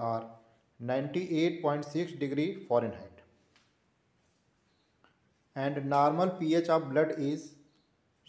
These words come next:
seven point four and normal P H of saliva is six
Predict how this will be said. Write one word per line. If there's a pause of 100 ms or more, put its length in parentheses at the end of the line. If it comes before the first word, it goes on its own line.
(100)
seven
point (380)
four (1800)
and (140)
normal
P
H
of
saliva (100)
is (460)
six